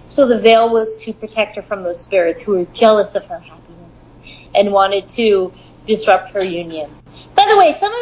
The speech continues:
the things I'm like, "What?" But I only wrote them down if I saw them, like,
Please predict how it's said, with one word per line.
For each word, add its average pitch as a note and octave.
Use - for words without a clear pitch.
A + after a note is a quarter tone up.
the A4+
things G#4
I'm C4+
like, G3+
"What?" G#4+
But D4+
I D4
only G4
wrote G#4
them F4+
down C4+
if A3+
I A3+
saw A#3+
them, B3
like, F#3+